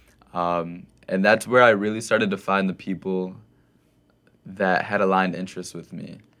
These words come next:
Um, maybe not necessarily aligned viewpoints, but aligned interests and aligned values. Um, and I think that's something very interesting. 'Cause there's a lot of people in that room that,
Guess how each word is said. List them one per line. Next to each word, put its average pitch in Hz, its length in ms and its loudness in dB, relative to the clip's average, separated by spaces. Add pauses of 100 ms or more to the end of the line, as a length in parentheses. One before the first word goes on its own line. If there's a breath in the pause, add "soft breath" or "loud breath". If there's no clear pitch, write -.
(280)
Um, 87 400 -4
maybe 123 260 0
not 151 400 -2
necessarily 101 720 -6
aligned 92 380 -4
viewpoints, 127 720 -6
but 95 200 -2
aligned 90 360 -2
interests - 640 -10
and 92 140 -4
aligned 90 300 -2
values. 85 500 -6 (640 soft breath)
Um, 87 420 -12
and 101 120 -4
I 104 100 4
think 117 220 -4
that's 120 180 2
something 101 260 -4
very 92 180 2
interesting. - 340 -10
'Cause 110 140 -6
there's 127 80 2
a - 20 4
lot 123 160 6
of 120 60 -4
people 135 220 -2
in 113 60 -4
that 90 140 -2
room 107 220 -2
that, 87 320 -2